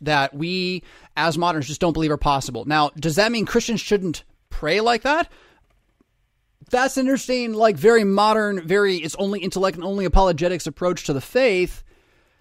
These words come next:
However, I'm gonna say right off the bat, yeah, transcendental meditation, wrong answer. <laughs> Wrong answer. <laughs> Um, T M is a religion,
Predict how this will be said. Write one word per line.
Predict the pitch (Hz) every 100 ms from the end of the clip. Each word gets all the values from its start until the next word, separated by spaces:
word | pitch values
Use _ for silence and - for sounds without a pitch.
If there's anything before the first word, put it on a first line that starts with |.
| _ _
However, | - 220
I'm | 233
gonna | 220
say | 247
right | 233 214
off |
the | 180
bat, | 190 220 196
yeah, | 214
transcendental | - 240 220 226 208
meditation, | 185 156 202 180 156
wrong | 151 190 208
answer. | 190 165 - - - - 320 320 302 254
<laughs> | 240 - 294 - - - 311
Wrong | 208 277 277
answer. | 269 175 -
<laughs> | - - 90 170 - _ _ _ _
Um, | 165 180 185 160 147 _ _ _ _ _ _ _ _
T | - 240 220
M | 196 180
is | 151 151
a | 143
religion, | 139 131 113 117